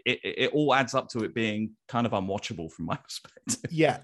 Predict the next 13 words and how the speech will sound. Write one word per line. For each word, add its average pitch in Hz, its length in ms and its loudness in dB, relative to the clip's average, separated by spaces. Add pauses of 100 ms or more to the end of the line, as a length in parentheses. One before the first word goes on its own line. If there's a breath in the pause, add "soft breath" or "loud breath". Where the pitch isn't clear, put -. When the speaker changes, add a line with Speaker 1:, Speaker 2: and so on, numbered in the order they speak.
(120)
Speaker 2:
it's, 208 200 8
it's 208 180 2
definitely 254 340 6
gotten 190 200 6
a 143 40 8
bit 147 240 4
long 131 240 6
recently, 123 360 2
but 135 100 8
I 143 40 10
will 160 180 6
say, 143 300 6
uh, 131 260 4